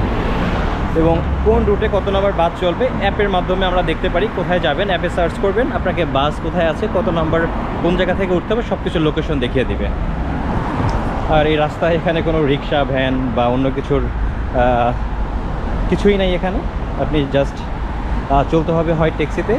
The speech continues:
তা না হলে বাসে, তা না হলে সাবওয়ে বা মেট্রোতে, মাটির নিচ থেকে যেটা চলে। ঠিক আমি যেখান থেকে আসছি এটার, আহ, নিচেই আন্ডারগ্রাউন্ড হচ্ছে পাতাল রেল, আমরা বাংলায় যেটাকে বলি, আর কোরিয়াতে এটাকে বলে সাবওয়ে। আমি already সাড়ে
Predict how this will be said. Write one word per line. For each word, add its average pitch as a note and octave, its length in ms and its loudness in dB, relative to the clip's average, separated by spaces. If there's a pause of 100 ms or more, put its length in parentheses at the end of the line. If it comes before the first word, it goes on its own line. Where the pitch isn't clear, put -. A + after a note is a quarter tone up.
তা D3+ 80 2
না D3 80 2
হলে D3+ 240 0
বাসে, C3 360 0
তা E3+ 80 0
না D3 100 0
হলে C#3 220 0
সাবওয়ে C3 460 0
বা C3+ 100 0
মেট্রোতে, B2+ 460 0
মাটির A2+ 260 -2
নিচ A#2+ 200 0
থেকে B2+ 160 -2
যেটা A#2 260 0
চলে। A2 200 0 (520)
ঠিক C#3+ 120 2 (340)
আমি C#3+ 160 0
যেখান E3 240 0
থেকে D#3+ 160 0
আসছি F3 240 0
এটার, D#3+ 260 0
আহ, C#3 80 -2
নিচেই C#3 500 0
আন্ডারগ্রাউন্ড C3+ 520 2
হচ্ছে A#2+ 280 0
পাতাল C3+ 320 2
রেল, C3+ 140 0 (200)
আমরা A#2+ 160 0
বাংলায় A#2 340 2
যেটাকে B2+ 300 2
বলি, A2+ 180 0 (360)
আর B2 80 2 (100)
কোরিয়াতে C#3 320 2
এটাকে C#3 300 0
বলে C3+ 180 0 (140)
সাবওয়ে। A2 480 0 (800)
আমি D#3 160 2
already E3+ 420 2 (720)
সাড়ে E3 240 2